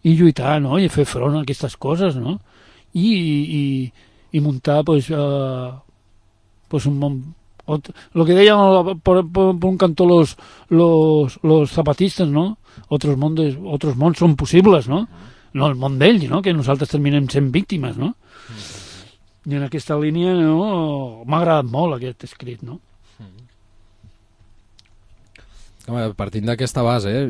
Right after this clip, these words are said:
Speaker 2: jo penso que el que són els partits electoralistes, no? Formen part d'aquest complot,
Speaker 1: Sí.
Speaker 2: des del meu punt de vista. Llavors,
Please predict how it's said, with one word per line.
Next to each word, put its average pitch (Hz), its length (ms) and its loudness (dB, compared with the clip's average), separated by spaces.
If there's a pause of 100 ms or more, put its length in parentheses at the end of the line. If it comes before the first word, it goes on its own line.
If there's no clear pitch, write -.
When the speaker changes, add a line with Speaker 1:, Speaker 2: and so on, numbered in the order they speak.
(120)
Speaker 2:
jo 98 280 -2
penso 113 340 -8
que 113 100 -8
el 95 140 -6
que 92 100 -8
són 107 140 -8
els 139 100 -10
partits 110 320 -6
electoralistes, 95 920 -12 (340)
no? 92 280 -8 (260)
Formen 104 340 -4
part 101 160 -4
d'aquest 95 240 -10
complot, 92 520 -8 (120)
Speaker 1:
Sí. - 140 -20
Speaker 2:
des - 100 -8
del 92 120 -6
meu 107 120 0
punt 107 220 -2
de 95 80 -4
vista. 95 380 -6 (540)
Llavors, 101 380 -2